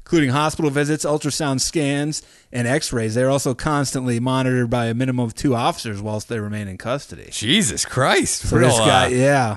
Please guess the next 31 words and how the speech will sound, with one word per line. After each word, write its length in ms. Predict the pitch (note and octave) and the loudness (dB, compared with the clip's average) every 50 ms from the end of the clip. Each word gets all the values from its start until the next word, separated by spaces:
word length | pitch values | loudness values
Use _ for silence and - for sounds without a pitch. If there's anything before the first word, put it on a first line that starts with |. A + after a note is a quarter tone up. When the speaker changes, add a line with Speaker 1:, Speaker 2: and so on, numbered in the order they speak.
| - | -2
Speaker 2:
getting 200 | C3+ D#3 C3+ C3 | 0 0 2 2
the 100 | B2+ A#2 | 2 2
real 360 | A#2+ B2+ B2+ B2 A#2+ A2+ A2 G#2 | 2 2 2 2 2 2 0 -2
carte 320 | - - D#3 C#3 B2 G#2+ | -2 -2 -2 -2 -2 0
blanche 480 | G#2 A#2+ B2 B2 A#2+ A2+ G#2+ - - - | 0 0 0 2 0 0 -2 -4 -6 -6
treatment 480 | - A#2 C#3+ A3 G#3+ A#2 G2 F2 E2 | -2 0 0 0 -2 -4 -4 -4 -2
Speaker 1:
But 120 | D#2+ C3+ C3+ | 2 2 4
I 100 | C#3+ F3+ | 4 4
Speaker 2:
here. 80 | A#3 | 4
Speaker 1:
appreciate 640 | - - - F#3 G#3+ A#3 - - E3 D3+ C#3 B2+ - | 4 6 6 6 6 6 4 4 4 4 4 4 4
this 180 | D3 B2+ - | 2 2 2
guy's, 500 | - D3+ C#3 C3 B2 B2 B2 A#2+ A#2 A2 | 2 2 4 4 4 4 2 2 2 0
uh, 540 | A#2+ A#2+ A2 A2 A2 A2 G#2 G#2 G#2 G#2 A2 - | 0 2 2 2 0 0 -2 -2 -4 -6 -8 -8
Speaker 2:
<laughs> 180 | - - - | -6 -2 0
This 160 | - G3+ - - | 0 0 2 2
guy's 240 | - D3+ - C3+ | 0 0 0 0
a 80 | A#2+ G#2 | 0 -2
fucking 320 | - - G2 F#2 F#2+ F2+ | -2 -2 -4 -4 -4 -6
idiot. 260 | F2 E2+ E2+ E2 E2+ - - - - _ | -6 -6 -6 -6 -8 -8 -12 -18 -6 _
Dude, 200 | - F4+ F4+ D4 | 2 2 4 4
just, 380 | - - - - - D#3 - - | 4 2 2 2 0 -2 0 0
Speaker 1:
<laughs> 0 | |
Speaker 2:
if, 560 | G#3+ - - G#3+ G3+ A#3 G#3+ F#3+ - - - | 0 0 2 2 2 2 2 0 -2 0 2
and 160 | F#3+ G3 G#3+ | 2 4 4
if 140 | A3+ - - | 2 2 2
this 200 | A#3+ A#3 - - | 0 0 2 2
fails, 480 | - G#3+ G#3 A3 A#3+ B3 C4 A3 - | 2 2 4 4 4 2 2 0 -2
you 120 | - F#3 F#3+ | -2 0 0
just 160 | F#3 E3+ - | 0 -2 -2
wasted 520 | D#3+ F3 F3 F3 E3+ - - D3 C3 B2 | 0 0 0 0 0 -2 -6 -6 -8 -8
three 500 | - - F3+ F3 F#3 F#3+ F#3 F#3 F3+ E3+ | -8 -10 -6 -4 -2 -2 -2 -2 -4 -4